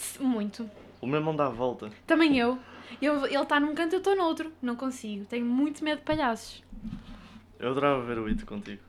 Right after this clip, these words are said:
Speaker 2: os dois filmes.
Speaker 1: Nunca vai acontecer. Eu não consigo ver. Às vezes aparece-me a publicidade ou cena assim. Não consigo.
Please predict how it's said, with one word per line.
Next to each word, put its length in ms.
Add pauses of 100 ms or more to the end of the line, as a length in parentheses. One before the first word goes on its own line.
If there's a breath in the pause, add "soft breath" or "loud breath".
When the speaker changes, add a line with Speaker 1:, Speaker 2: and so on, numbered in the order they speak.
(260)
Speaker 2:
os 100
dois 140
filmes. 220
Speaker 1:
Nunca 180
vai 120
acontecer. 520
Eu 60
não 120
consigo 440
ver. 220 (300 loud breath)
Às 140
vezes 160
aparece-me 640 (280)
a 80
publicidade 760
ou 80
cena 240
assim. 360
Não 140
consigo. 380